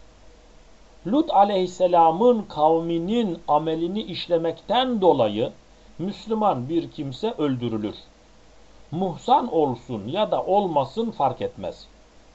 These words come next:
Ebu Bekir, Abdullah bin Zübeyir, İbni Abbas, Cabir, Ez-Zuhri, Malik, İshak bin Rahaweyh,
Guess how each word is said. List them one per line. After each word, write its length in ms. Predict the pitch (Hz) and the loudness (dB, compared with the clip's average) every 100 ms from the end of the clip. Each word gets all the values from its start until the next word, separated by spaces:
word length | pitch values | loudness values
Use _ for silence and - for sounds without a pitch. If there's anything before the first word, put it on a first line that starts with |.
| - | -2
Ebu 280 | 135 147 127 | 0 0 -2
Bekir, 360 | 117 - 175 - - - - - | -2 -2 -4 -4 -14 -20 -16 -4
Abdullah 500 | 139 165 180 180 151 | -2 0 2 0 0
bin 180 | 131 113 | -6 -6
Zübeyir, 480 | 110 104 131 214 - - - | -4 -2 0 -2 -6 -20 -6
İbni 260 | 180 165 139 | -6 -4 -6
Abbas, 520 | 120 107 156 220 - - _ - | -4 2 2 2 -6 -20 _ -14
Cabir, 580 | 107 131 120 123 208 226 - - - | 0 2 2 0 -2 -2 -6 -20 -4
Ez-Zuhri, 800 | 147 120 113 123 110 110 151 226 - - | -2 -2 -6 -8 -6 -4 -4 -6 -12 -16
Malik, 680 | 110 147 156 135 156 214 - - - - | -6 0 2 2 -2 -6 -10 -20 -20 -14
İshak 360 | 135 214 214 170 | -6 -4 -4 -4
bin 220 | 147 101 - - 120 | -4 -6 -14 -18 -6
Rahaweyh, 600 | 120 139 117 123 226 | -4 0 2 2 2